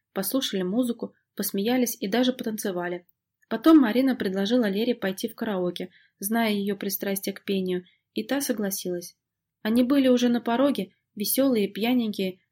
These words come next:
когда дверь распахнулась, и появился Макс. Реакцию его предугадать несложно.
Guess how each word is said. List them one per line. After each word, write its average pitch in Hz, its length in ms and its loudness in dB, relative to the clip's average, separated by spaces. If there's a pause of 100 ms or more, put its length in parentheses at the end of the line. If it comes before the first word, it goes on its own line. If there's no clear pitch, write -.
(140)
когда 202 220 0
дверь 240 260 2
распахнулась, 190 880 -6
и 202 80 -8
появился 202 500 -2
Макс. 180 400 -6 (380)
Реакцию 247 540 0
его 233 160 -2
предугадать 208 600 -4
несложно. 180 560 -6